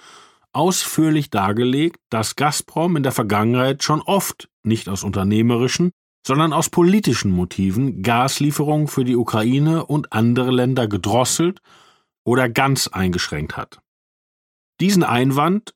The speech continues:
tun die deutschen Beamten mit dem lapidaren Satz ab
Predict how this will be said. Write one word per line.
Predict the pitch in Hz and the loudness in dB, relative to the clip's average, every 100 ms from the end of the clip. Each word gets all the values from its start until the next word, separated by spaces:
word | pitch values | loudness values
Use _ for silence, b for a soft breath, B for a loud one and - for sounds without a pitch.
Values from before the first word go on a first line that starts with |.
| _ | _
tun | - 170 | 0 2
die | 165 120 | 2 2
deutschen | 120 135 - 165 | 2 2 0 0
Beamten | 143 101 135 156 - 170 170 | 0 0 -2 -2 -2 0 0
mit | 139 139 | 0 0
dem | 143 | 2
lapidaren | 131 131 120 123 147 160 143 | 2 0 0 2 2 2 0
Satz | 131 147 - | 0 -2 -2
ab | 143 175 | -2 -2